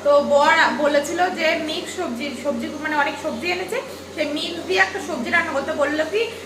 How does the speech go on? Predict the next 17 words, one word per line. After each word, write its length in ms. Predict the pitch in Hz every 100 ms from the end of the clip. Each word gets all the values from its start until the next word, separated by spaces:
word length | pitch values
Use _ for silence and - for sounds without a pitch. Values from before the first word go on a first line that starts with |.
| -
যে, 80 | 311
"পুরোটা 380 | 302 311 302 349
রান্না 260 | 294 311
কমপ্লিট 420 | 339 339 320 392
করো, 140 | 415 440
তারপরেই 400 | 320 262 320 339 -
খাবো।" 220 | 381 190 339 339
এই, 220 | 294 330
এই 280 | 349 339 349
সবজি 300 | 320 254 359
এনেছে, 400 | 330 320 330 453 605 - - - -
এই 60 | 294
যে 200 | 262 294
কাঁচা 280 | 285 294 320
কুমড়ো, 460 | 320 302 302 311
কলা, 680 | 302 294 285 294 294 294 285 - - - -
পেঁপে, 640 | 302 302 302 294 277 277